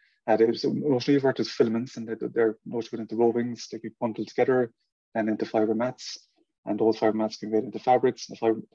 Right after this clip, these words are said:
the fabrics can really be, uh, have it, uh, have, have the, uh, the fibers located, uh, in a defined direction, unidirection, or in a bidirectional,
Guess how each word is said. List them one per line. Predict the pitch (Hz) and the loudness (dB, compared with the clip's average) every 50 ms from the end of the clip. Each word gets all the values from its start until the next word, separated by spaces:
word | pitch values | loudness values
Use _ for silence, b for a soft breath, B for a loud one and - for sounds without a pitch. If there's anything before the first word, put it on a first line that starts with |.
| 107 - - 131 | -16 -16 -14 -14
the | - - | -12 -4
fabrics | - 120 113 - 113 - | -2 -2 -2 -2 -4 -6
can | - - 117 110 | -8 -12 -8 -4
really | 117 113 113 113 | -2 -2 -2 -2
be, | 110 113 113 110 107 - b b b b b b b _ - | -2 -2 -2 -2 -2 -4 b b b b b b b _ -4
uh, | 107 110 107 101 - - | -2 -2 -2 -2 -4 -8
have | 113 117 110 | -6 -4 -2
it, | 110 110 - - | -4 -4 -4 -4
uh, | 113 110 - 113 113 | -4 -4 -4 -2 -2
have, | 110 110 104 - | -2 -2 -2 -4
have | - 110 110 104 - - | -2 -2 -2 -2 0 0
the, | 110 110 107 107 107 - _ b b b b _ _ - | 2 4 4 4 2 0 _ b b b b _ _ -4
uh, | 110 107 104 101 104 - | -2 0 0 -2 -4 -4
the | - | -2
fibers | - 117 113 110 110 104 - | 2 4 4 4 4 4 4
located, | 110 107 104 - 120 110 110 107 113 107 107 104 - - - _ - | 2 2 2 4 4 4 4 4 4 4 2 2 0 -8 -14 _ -8
uh, | 117 110 107 107 - - | -6 -4 -4 -6 -6 -8
in | - 113 | -10 -12
a | 113 | -10
defined | 107 - 110 - 117 113 117 117 113 | -10 -8 -4 0 0 2 2 2 4
direction, | 113 113 117 113 - - 135 131 131 117 | 6 6 6 6 2 -2 -4 -4 -4 -4
unidirection, | 117 120 123 117 131 135 127 - - - 135 - | -2 -2 0 0 0 0 0 -2 -6 -10 -10 -6
or | - 117 113 113 | -2 0 0 0
in | 110 110 | 0 -2
a | 110 110 | -4 -4
bidirectional, | - 110 110 110 110 107 110 110 - - - 107 104 101 110 | 0 2 2 2 2 0 -2 -4 -6 -10 -10 -10 -8 -8 -10